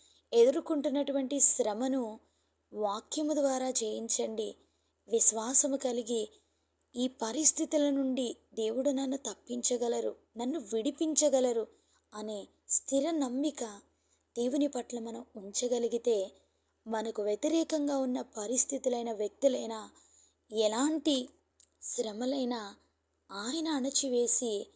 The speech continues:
మనకి మార్గాన్ని సరళం చేస్తారు.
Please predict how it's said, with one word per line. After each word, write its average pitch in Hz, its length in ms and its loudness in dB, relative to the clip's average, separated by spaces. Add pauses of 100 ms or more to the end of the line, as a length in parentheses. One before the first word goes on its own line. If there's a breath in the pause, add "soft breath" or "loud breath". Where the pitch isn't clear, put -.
(360 soft breath)
మనకి 214 260 -12
మార్గాన్ని 190 640 -14
సరళం 190 640 -6
చేస్తారు. - 420 -10